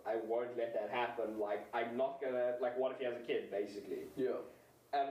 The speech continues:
Speaker 1: uh, and he's like, "I'm not gonna murder anyone." And Alfred's like, "You wouldn't be murdering him if you just let him go."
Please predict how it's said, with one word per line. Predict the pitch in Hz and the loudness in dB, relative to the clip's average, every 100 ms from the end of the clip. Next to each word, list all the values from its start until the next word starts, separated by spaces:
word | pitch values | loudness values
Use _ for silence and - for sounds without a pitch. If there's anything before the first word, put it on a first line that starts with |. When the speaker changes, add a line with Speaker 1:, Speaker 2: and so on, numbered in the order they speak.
| 143 | 2
Speaker 1:
uh, | 143 151 | 2 2
and | 147 | 0
he's | 143 | 0
like, | 139 139 | 0 0
"I'm | 139 | 0
not | 143 - | 0 0
gonna | 151 131 | 0 2
murder | 131 147 120 | 2 2 2
anyone." | 120 110 104 117 | -2 0 0 0
And | |
Alfred's | 117 135 135 127 127 | 0 0 0 -2 0
like, | 120 117 - | 0 0 -6
"You | 147 | -6
wouldn't | 147 170 180 | -2 0 -2
be | 165 | 0
murdering | 135 135 135 131 127 | 2 2 2 2 2
him | 127 | 0
if | 123 | 0
you | 127 | 0
just | 127 | 0
let | 123 117 117 | 2 0 0
him | 117 113 | -4 -2
go." | 123 120 | 2 2